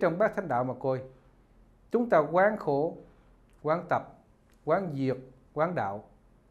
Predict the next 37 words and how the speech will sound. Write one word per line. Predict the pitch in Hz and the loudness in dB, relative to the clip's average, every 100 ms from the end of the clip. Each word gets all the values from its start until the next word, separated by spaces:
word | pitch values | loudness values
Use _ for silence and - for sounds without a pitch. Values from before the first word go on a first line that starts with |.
| _ _ _ _ _ _ | _ _ _ _ _ _
Tư | - 262 | 2 2
duy | 214 220 | 4 2
vào | 151 131 | 0 0
khổ, | 165 | 0
tư | 202 214 | 2 0
duy | 180 | 0
vào | 175 135 | -2 -2
tập, | - 160 151 | 2 4 4
tư | 190 | 2
duy | 185 170 | 0 0
vào | 139 113 117 | -2 -4 -4
diệt | 143 185 185 | 2 2 2
và | 131 120 | -6 -6
tư | 202 220 | -2 0
duy | 180 208 | 0 -2
vào | 185 135 | 0 0
đạo. | 117 104 - - _ _ _ _ _ - | -2 -6 -8 -18 _ _ _ _ _ 0
Tư | 247 | 0
duy | 208 233 | 2 2
như | 208 196 | 2 4
vậy, | 135 120 143 143 | 2 2 0 -2
chúng | 226 226 | -4 -2
ta | 170 | -4
sẽ | 147 147 | -4 -4
đạt | 127 151 | -4 -4
đến | 190 | -10
cái | 185 | -2
lực | 143 151 165 - - | 0 2 2 -2 -4
phân | 196 180 | -4 -2
tích | - 254 - | -4 -4 -4
mà | 131 | -4
tương | - 170 | -2 -2
ưng | 202 160 | -2 -2
tác | 190 190 | -2 -4
ý | 226 180 | -6 -4
vô | 156 | -4
lậu. | 123 92 | -4 -6